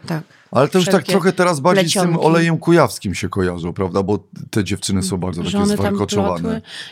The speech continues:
Speaker 1: i warkoczem można zawinąć tak, że można spoliczkować kogoś.
Speaker 2: Można tak uderzyć, no to przecież, ale i też można objąć, tak jak robiła to Helena w,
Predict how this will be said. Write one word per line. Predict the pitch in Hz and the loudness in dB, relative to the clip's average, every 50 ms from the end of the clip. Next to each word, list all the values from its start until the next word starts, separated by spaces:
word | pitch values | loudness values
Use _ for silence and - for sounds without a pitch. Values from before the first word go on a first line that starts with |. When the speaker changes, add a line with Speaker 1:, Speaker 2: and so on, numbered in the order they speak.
| - | -10
Speaker 1:
i | - | -6
warkoczem | 190 202 202 196 196 196 196 - 208 202 | -2 -2 -2 -2 -2 -4 -2 -2 0 0
można | 202 196 190 202 202 190 | 0 0 0 0 0 0
zawinąć | 190 196 185 196 196 196 196 196 190 - | 0 -2 -2 0 -2 -2 -2 -2 -4 -4
tak, | 196 202 208 208 | -4 -4 -4 -4
że | 208 208 | -4 -4
można | 208 202 196 202 | -4 -4 -4 -6
spoliczkować | 190 - - 202 214 220 - - 214 196 175 175 - | -6 -6 -6 -8 -8 -6 -8 -8 -8 -6 -6 -6 -8
kogoś. | - - 175 180 175 - - _ - | -10 -12 -14 -14 -14 -16 -12 _ -4
Speaker 2:
Można | - 98 107 127 151 147 113 104 90 | -2 0 2 2 2 0 -2 -4 -6
tak | 90 92 87 82 | -8 -10 -10 -8
uderzyć, | 95 95 87 104 113 107 107 92 90 | -6 -4 -2 -2 -2 -2 -4 -8 -8
no | 95 | -8
to | 90 98 | -8 -8
przecież, | 92 - - 95 87 101 95 - - | -6 -4 -4 -4 -4 -4 -4 -4 -4
ale | - 90 95 98 92 | -4 -2 -2 -2 -2
i | 87 | -2
też | - 107 90 98 | -4 -4 -4 -2
można | 101 98 95 104 - | -2 -2 -2 -2 -2
objąć, | 113 117 104 98 95 90 82 | -2 -2 -2 -2 -6 -6 -8
tak | - 92 80 | -10 -10 -8
jak | 90 87 - | -8 -8 -6
robiła | 101 95 85 92 92 92 | -6 -4 -2 -2 -4 -4
to | 85 - 90 | -4 -6 -8
Helena | 90 - 98 92 92 92 87 90 92 92 92 _ _ - - - - - - - - _ _ _ | -4 -4 -2 -2 -2 -4 -4 -4 -6 -6 -6 _ _ -20 -20 -20 -20 -20 -20 -20 -20 _ _ _
w, | - - - - | -10 -8 -6 -2